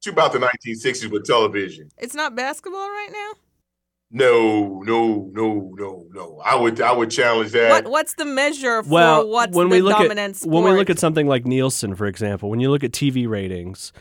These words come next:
Speaker 1: Yes.
Speaker 2: Oh,
Speaker 3: uh,
Speaker 2: ratings.
Speaker 3: yeah, yeah,
Speaker 2: Okay.
Speaker 3: the N F L
Speaker 2: Who's
Speaker 3: is
Speaker 2: getting paid the most?
Speaker 1: Well, if you look at, if you look at the number in terms of the overall perception or overall makeup of the fan, uh, men, women, class,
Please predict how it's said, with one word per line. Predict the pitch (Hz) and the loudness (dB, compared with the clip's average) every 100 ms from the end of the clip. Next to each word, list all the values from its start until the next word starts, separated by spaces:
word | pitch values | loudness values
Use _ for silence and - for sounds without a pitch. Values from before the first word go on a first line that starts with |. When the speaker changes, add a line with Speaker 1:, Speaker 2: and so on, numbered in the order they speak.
| - - | -18 -2
Speaker 1:
Yes. | 113 208 | 0 0
Speaker 2:
Oh, | 190 | -2
Speaker 3:
uh, | 185 | -2
Speaker 2:
ratings. | 202 - 202 156 156 156 | 0 0 -2 -10 -6 0
Speaker 3:
yeah, | 139 123 113 104 - 147 | 2 2 0 -4 -8 -4
yeah, | 139 | -2
Speaker 2:
Okay. | 127 185 165 | -2 -6 -6
Speaker 3:
the | 143 151 | 0 2
N | 165 | 2
F | 165 165 | 0 0
L | 151 147 330 | 2 2 2
Speaker 2:
Who's | 339 | 2
Speaker 3:
is | 135 | 2
Speaker 2:
getting | 294 285 254 | 2 0 -2
paid | 294 233 202 | -4 -4 -4
the | 190 | -8
most? | 190 156 175 - - _ _ - | -8 -10 -14 -20 -20 _ _ 0
Speaker 1:
Well, | 139 147 | 4 4
if | 143 | 2
you | 165 | 0
look | 147 143 151 | 2 4 4
at, | 143 143 143 | 4 2 0
if | 120 120 | -2 -2
you | 135 123 | -8 -2
look | 127 127 123 | 0 0 2
at | 123 120 | 2 2
the | 107 | -4
number | 110 123 120 113 113 101 104 | -2 0 0 0 0 -4 -12
in | 101 | -4
terms | 123 117 110 | -2 -2 -2
of | 104 | -4
the | 104 - _ - _ _ - | -4 -8 _ -20 _ _ 2
overall | 139 127 131 127 123 117 | 2 4 4 6 4 2
perception | 113 110 - 127 123 117 113 113 | -2 -4 0 0 -2 -6 -8 -6
or | 110 113 113 | 2 2 4
overall | 131 135 127 120 117 | 4 4 4 2 2
makeup | 131 127 117 | 0 0 -2
of | 117 110 | -2 -4
the | 101 | -6
fan, | - 113 107 87 85 _ _ _ _ _ 98 | -2 -2 -2 -6 -14 _ _ _ _ _ -4
uh, | 98 | -4
men, | 101 120 127 117 | 0 2 2 2
women, | 120 120 127 127 - _ _ _ | 0 2 -2 -6 -18 _ _ _
class, | - 123 127 131 131 127 - - | 0 2 4 4 2 0 -6 -12